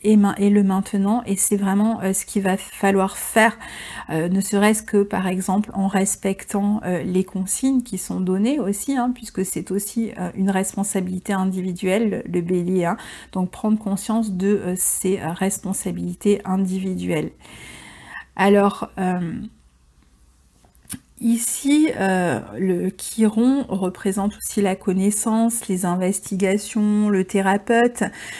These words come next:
Il permet aussi, euh, après avoir compris de quel mal on souffre, euh, de pouvoir y remédier, et en cela, il est, il est notre guide. Donc, euh, finalement, euh, la douleur, la souffrance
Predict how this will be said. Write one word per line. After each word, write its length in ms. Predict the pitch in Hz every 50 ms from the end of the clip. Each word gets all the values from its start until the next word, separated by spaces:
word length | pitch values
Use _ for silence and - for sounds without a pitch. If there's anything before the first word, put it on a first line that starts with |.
| - - - 208
Il 60 | 180
permet 480 | - 202 202 202 214 214 220 226 226
aussi, 720 | 202 196 208 208 - - - - - - 240 233 233 233 208
euh, 340 | 185 180 180 175 170 160 - - - 65 64 - - _ - - - -
après 400 | 185 185 - - - - 233 220
avoir 480 | 196 196 196 214 202 208 - - _
compris 640 | - - - 240 226 220 - - - - 262 262 220 - 190
de 140 | 170 185 190
quel 240 | 185 - 196 202 202
mal 260 | 202 208 202 202 - 202
on 120 | 196 202
souffre, 600 | 190 - - - - 240 233 - - - 180 - - - - - - - - -
euh, 100 | 190 175
de 100 | 170 190
pouvoir 560 | 185 - - - 190 185 208 202 208 208 196 196
y 100 | 180 196
remédier, 920 | 185 - - 196 202 208 208 214 220 208 208 220 285 311 359 359 311 - 175
et 80 | 170 165
en 140 | 156 180
cela, 420 | - - - - 208 208 220 226 226
il 180 | 202 185 170
est, 40 | 160 156 - - 202
il 180 | 180 175 175
est 80 | 180 180
notre 400 | 175 175 175 175 - - - 196
guide. 520 | 196 180 185 247 294 330 311 254 180 175 - - - - - - - -
Donc, 360 | 190 214 214 226 220 220 214
euh, 160 | 170 160 180
finalement, 800 | 180 - - - 190 185 180 185 196 196 202 220 226 226 - - -
euh, 140 | 180 175 175
la 240 | 180 185 175 180
douleur, 680 | 175 175 185 196 208 214 214 226 226 233 233 233 226 220
la 160 | 180 175 175
souffrance 960 | - - - 220 208 - - - - 240 226 233 233 233 226 - - -